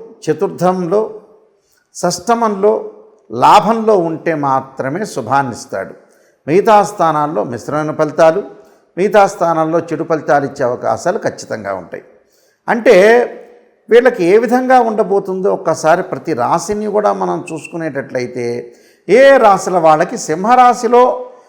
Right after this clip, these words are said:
ఇరవై మూడు రోజుల పాటు సంచారం చేయటం వల్ల మధ్యలో ఒక మూడు నాలుగు రోజుల పాటు కూడా, ఆ, ఇక్కడ ఏ విధంగా ఉండబోతుంది అంటే మూడు నాలుగు రోజుల పాటు కూడా, ఆ, బు-, బుధుడు కొంత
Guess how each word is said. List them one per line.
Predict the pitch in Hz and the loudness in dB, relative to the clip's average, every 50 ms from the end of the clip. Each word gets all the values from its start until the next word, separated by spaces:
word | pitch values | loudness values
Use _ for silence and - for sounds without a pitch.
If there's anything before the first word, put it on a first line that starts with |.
| _ _ _ _ - | _ _ _ _ 0
ఇరవై | 127 147 151 190 214 240 240 240 | 2 4 6 6 6 6 6 4
మూడు | 226 220 214 214 190 | 4 2 2 2 2
రోజుల | - 185 185 175 165 165 | 2 2 2 2 2 0
పాటు | - 147 151 185 220 240 | 0 2 2 0 0 0
సంచారం | 214 - 156 160 170 - 220 208 208 208 208 196 180 - 165 | -4 -6 -6 -8 0 4 6 6 6 6 4 2 -2 -4 -4
చేయటం | 156 160 156 147 147 139 131 | -4 -4 -2 -4 -4 -4 -4
వల్ల | 139 151 - 135 - - - - - _ _ _ _ _ _ _ _ - | -2 0 0 0 -2 -2 -8 -16 -20 _ _ _ _ _ _ _ _ -8
మధ్యలో | - 120 143 160 156 165 240 247 254 247 | -2 2 2 2 2 4 4 4 6 6
ఒక | 233 233 233 214 | 6 6 4 2
మూడు | 190 185 185 185 185 180 | 2 2 2 0 0 0
నాలుగు | 175 170 160 165 175 175 175 160 | 2 2 4 4 4 4 2 0
రోజుల | 160 180 208 220 214 208 | 2 2 2 2 0 0
పాటు | 175 180 185 180 175 - 175 | 0 2 2 2 2 0 -2
కూడా, | 147 165 160 165 139 135 139 160 180 170 - - - _ _ _ _ _ _ _ _ _ _ _ - | -2 0 2 4 4 4 4 2 0 -2 -8 -14 -20 _ _ _ _ _ _ _ _ _ _ _ 0
ఆ, | 147 156 160 156 151 147 143 139 135 - - - | 2 4 4 6 6 4 4 4 2 0 -2 -4
ఇక్కడ | 180 180 180 180 190 170 160 156 156 156 - - | -4 -4 -2 0 2 4 6 6 4 4 0 -2
ఏ | 151 170 196 208 | 0 0 2 2
విధంగా | 214 196 214 214 208 196 196 185 | 2 0 -2 -2 2 2 2 2
ఉండబోతుంది | 175 160 160 143 143 147 - - 151 | 2 0 -2 -4 -4 -4 -6 -6 -8
అంటే | 160 175 240 226 | -4 -2 -2 -2
మూడు | 190 160 170 170 170 | 0 -2 -4 -2 0
నాలుగు | 165 160 160 156 160 | 0 0 0 0 -2
రోజుల | 147 160 180 190 185 185 | -2 -2 -2 -2 -4 -4
పాటు | 185 175 165 143 147 | -2 0 0 0 -2
కూడా, | 143 165 208 233 226 - - - - - _ _ _ - | -2 -2 0 0 0 -2 -6 -16 -20 -20 _ _ _ -2
ఆ, | 143 156 156 151 143 139 131 117 - - | 2 4 4 6 4 4 2 0 -4 -4
బు-, | 139 139 139 135 127 123 113 107 - - - _ _ - 110 | -2 0 0 2 2 0 -2 -4 -8 -14 -20 _ _ -14 -6
బుధుడు | 101 131 170 214 220 226 214 170 131 120 - - - - _ _ - | -4 -2 0 2 4 4 4 4 2 -2 -6 -12 -18 -20 _ _ -8
కొంత | 143 170 185 175 - 196 175 151 113 95 - | -6 -6 -6 -2 2 4 4 4 4 0 -4